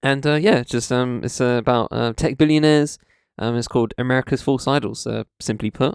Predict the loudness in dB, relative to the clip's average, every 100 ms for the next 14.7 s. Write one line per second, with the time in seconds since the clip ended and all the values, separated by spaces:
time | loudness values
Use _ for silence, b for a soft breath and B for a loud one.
0 | -4 -4 -4 -4 -2 -2 -2 -4 -6 -6
1 | -2 -2 -2 -2 -2 -2 -4 _ b b
2 | b -6 -2 -2 -2 -4 -4 -4 -4 -4
3 | -6 -2 -2 0 0 -2 -2 -8 -10 -4
4 | -4 -4 -4 -2 -2 -4 -6 -8 b b
5 | b b b b b b b -2 2 0
6 | 4 4 4 2 2 0 2 0 2 0
7 | -2 _ _ _ -16 -10 -4 -2 -2 -2
8 | -2 -2 -2 -2 0 0 0 -6 -12 -2
9 | 0 0 -4 -6 -8 -2 2 2 0 -2
10 | -2 -2 -6 -10 -6 -4 -4 -2 -2 -2
11 | -4 -10 -12 b b b b -2 2 2
12 | 2 -2 0 0 2 2 -2 -6 -10 -2
13 | 0 0 0 -4 -4 -2 -4 -2 2 4
14 | 4 0 -8 _ -16 -14